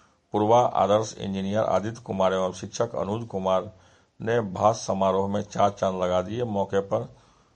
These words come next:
वर्षा जी के द्वारा सभी आगत अतिथियों को अंग वस्त्रम देकर उनका भी सम्मान किया गया।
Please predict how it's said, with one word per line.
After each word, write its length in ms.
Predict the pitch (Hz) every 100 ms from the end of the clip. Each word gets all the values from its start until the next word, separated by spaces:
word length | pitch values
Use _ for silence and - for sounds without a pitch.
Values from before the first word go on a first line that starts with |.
| _ 98
वर्षा 360 | 95 95 107
जी 160 | 104 98
के 80 | 95
द्वारा 280 | 98 101
सभी 320 | 101 107 113 127
आगत 340 | 107 95 92
अतिथियों 480 | 87 - 85 98 98
को 120 | 110
अंग 300 | - 95 95
वस्त्रम 340 | 95 - 90
देकर 240 | 95 92 107
उनका 440 | 98 92 95 101 - - _ _ 117
भी 80 |
सम्मान 420 | 123 120 104 98 92
किया 260 | 90 87
गया। 280 | 85 -